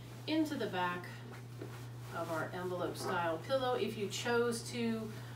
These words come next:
make just a sa-, standard square pillow, you're gonna go ahead and stuff it at this point and then sew it closed. And then once it's in there, we'll just kind of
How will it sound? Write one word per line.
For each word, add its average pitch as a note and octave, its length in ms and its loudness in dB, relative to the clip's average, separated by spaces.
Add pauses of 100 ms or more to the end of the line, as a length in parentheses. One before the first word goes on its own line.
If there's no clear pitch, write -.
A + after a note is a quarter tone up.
(100)
make G#3 300 4
just F3 300 0
a D#3 60 -2
sa-, F3+ 380 -4
standard G3+ 540 2 (120)
square - 460 -4
pillow, C#4+ 460 -2 (600)
you're F#3 120 0
gonna F3+ 160 0
go F3+ 160 0
ahead F3+ 440 0 (120)
and D#3+ 300 -4
stuff C4 340 0
it B3+ 100 0
at A#3+ 140 -2
this A#3+ 160 -2
point A#3+ 480 0
and F3 100 -6
then E3 180 -4
sew D#3+ 280 -4
it - 160 -4
closed. - 680 -2 (1900)
And - 80 2 (1600)
then G#3+ 260 -2
once B3+ 260 -2
it's G#3 220 0
in F3+ 220 -2
there, F3+ 340 -2 (120)
we'll F#3 100 -8 (120)
just F#3+ 320 -2
kind F3 240 -6
of D#3 60 -6